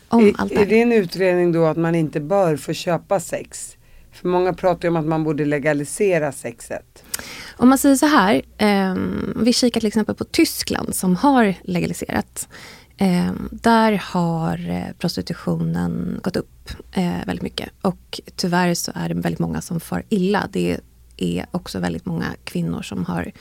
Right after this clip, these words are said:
Speaker 1: blivit misshandlade till döds inom prostitutionen i Tyskland. Så att situationen där, ehm, för de som säljer har på många sätt blivit mycket sämre.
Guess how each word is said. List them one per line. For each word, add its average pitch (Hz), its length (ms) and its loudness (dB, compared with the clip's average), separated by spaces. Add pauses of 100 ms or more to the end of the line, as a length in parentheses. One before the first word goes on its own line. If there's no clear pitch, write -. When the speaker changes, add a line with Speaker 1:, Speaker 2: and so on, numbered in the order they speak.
(720)
Speaker 1:
blivit 180 180 2
misshandlade 190 560 4
till 196 160 -6
döds - 540 -2
inom 180 440 2
prostitutionen - 840 -8
i - 100 -4
Tyskland. - 460 -4
Så 196 80 0
att 185 60 -2
situationen 180 640 0
där, 214 420 4 (160)
ehm, 185 640 -4 (220)
för 165 500 -4
de 165 180 -2
som - 180 -6
säljer - 800 0
har - 320 -4 (1120)
på 190 80 2
många 185 220 4
sätt - 340 -10
blivit - 500 -8
mycket 190 200 -4
sämre. - 340 0